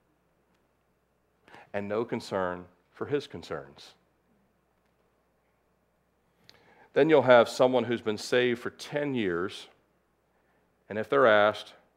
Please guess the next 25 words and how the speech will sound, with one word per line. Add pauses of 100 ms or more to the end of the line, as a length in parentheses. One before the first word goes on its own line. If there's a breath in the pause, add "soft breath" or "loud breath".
"Hey,
why
don't
you
help
with
something
like
children's
ministry?" (480)
they'll
say,
"Sorry,
I
don't
have
time." (1300 soft breath)
Now,
how
is
the
unsaved
guy (200)
or
gal